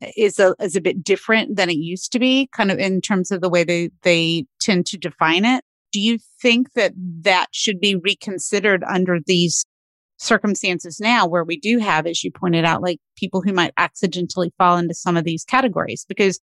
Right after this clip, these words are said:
I understand where the I R S might come from. If I'm a U S person, I've been here for twenty years and the I R S has been getting out the word, getting out the word, getting out the word.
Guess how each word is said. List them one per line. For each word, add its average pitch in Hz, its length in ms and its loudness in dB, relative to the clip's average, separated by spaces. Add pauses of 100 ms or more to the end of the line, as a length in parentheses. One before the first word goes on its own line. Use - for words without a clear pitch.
I 208 260 2
understand 196 920 -2
where 185 180 0
the 175 140 0
I 170 160 2
R 170 60 2
S - 180 -4
might 170 180 -2
come 170 220 -2
from. 165 300 0
If 160 100 -8
I'm 180 160 2
a 180 60 2
U 175 180 0
S 160 160 0
person, 165 600 0
I've 175 260 -2
been 165 180 4
here 160 220 2
for 175 120 -12
twenty 170 340 -6
years 185 800 0
and 170 480 2
the - 120 -2
I 180 140 0
R 170 80 0
S 170 240 0
has 175 300 -2
been 175 260 0
getting 170 240 2
out 165 160 2
the 175 80 -8
word, 175 320 -4
getting 170 240 2
out 160 160 2
the 180 80 -6
word, 165 260 0
getting 170 220 -2
out 160 160 -2
the 180 60 -12
word. 208 340 2